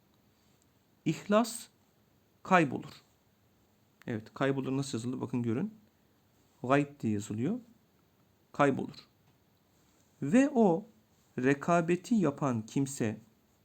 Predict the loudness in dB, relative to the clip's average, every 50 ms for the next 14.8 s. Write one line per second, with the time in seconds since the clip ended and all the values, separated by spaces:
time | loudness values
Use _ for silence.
0 | _ _ _ _ _ _ _ _ _ _ _ _ _ _ _ _ _ _ _ _
1 | _ _ _ _ _ _ -20 _ _ -2 0 2 2 2 2 2 0 0 0 -2
2 | -4 -2 -2 -2 -2 -2 -2 -4 -4 -4 -4 -4 -4 -4 -4 -4 -6 -4 -4 -6
3 | -8 -14 _ _ _ _ _ _ _ -20 _ _ _ _ _ _ -10 -2 2 2
4 | 4 4 2 0 4 4 4 4 4 -2 -8 _ _ _ _ _ _ _ _ _
5 | _ _ _ _ _ _ _ _ _ _ _ _ _ _ _ -12 -8 -6 -4 -4
6 | -6 -2 0 2 2 4 2 2 0 0 0 2 2 0 0 -2 -8 -2 0 2
7 | 2 4 2 0 0 -2 -6 -4 0 0 0 0 2 0 2 2 2 0 -2 -2
8 | -2 -2 -2 -4 -6 -4 -4 -6 -6 -6 -16 _ -2 2 2 2 2 2 -2 -4
9 | -4 -4 -8 -20 _ _ _ _ _ _ _ _ _ _ _ _ _ _ -4 -4
10 | -4 0 0 0 0 0 -2 -2 -2 -2 0 -2 -2 -4 -4 -6 -4 0 0 0
11 | 0 0 0 0 0 0 0 -6 -18 _ _ _ _ _ _ -2 0 0 0 -2
12 | -6 -10 0 2 2 4 4 2 2 2 2 2 0 -4 -10 _ _ _ _ _
13 | _ _ _ _ _ _ _ _ _ _ _ 2 4 4 4 4 -2 -8 -4 0
14 | 2 2 2 2 2 2 2 2 2 -2 -2 0 -2 -2 -4